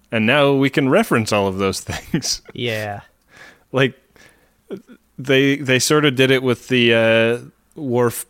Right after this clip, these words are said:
Speaker 1: brings Kahless back to life episode, and now they're like, "Holy shit, there is so much potential to the idea that an episode doesn't have to be a bottle episode."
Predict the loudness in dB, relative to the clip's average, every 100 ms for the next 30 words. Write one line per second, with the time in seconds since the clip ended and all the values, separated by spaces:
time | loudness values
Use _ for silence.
0 | _ -2 0 0 0 2 2 2 2 2
1 | 0 2 2 2 2 0 0 0 2 2
2 | 2 0 2 2 4 4 4 2 -2 -2
3 | 2 4 4 4 2 2 0 0 0 2
4 | 2 0 0 2 4 4 2 0 0 2
5 | 4 4 2 2 4 4 4 2 2 2
6 | 2 2 2 2 2 2 2 4 2 0
7 | 2 4 2 0 2 0 2 2 4 6
8 | 4 2 0 2 4 4 4 2 0 -2
9 | 0 0 -2 -8